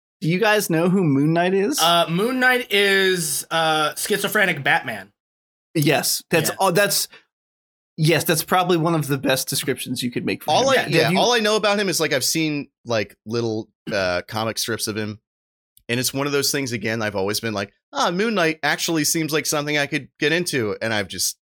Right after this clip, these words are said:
Speaker 3: never done it.
Speaker 1: <laughs>
Speaker 3: I,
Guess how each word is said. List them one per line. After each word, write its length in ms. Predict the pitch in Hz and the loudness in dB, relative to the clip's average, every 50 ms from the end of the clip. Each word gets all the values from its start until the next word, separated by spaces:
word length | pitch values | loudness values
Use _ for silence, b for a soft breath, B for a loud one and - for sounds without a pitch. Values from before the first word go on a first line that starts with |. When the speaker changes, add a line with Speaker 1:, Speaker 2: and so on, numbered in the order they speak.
| - | -10
Speaker 3:
never 240 | 87 82 78 82 80 | -10 -8 -8 -8 -10
done 220 | - 73 67 64 62 | -10 -10 -10 -12 -14
it. 100 | 64 - _ _ _ _ _ _ _ _ _ _ _ _ _ _ _ _ _ _ _ _ - | -18 -20 _ _ _ _ _ _ _ _ _ _ _ _ _ _ _ _ _ _ _ _ -2
Speaker 1:
<laughs> 300 | 151 147 123 156 151 156 | -2 0 2 2 2 2
Speaker 3:
I, 120 | 123 151 | 2 0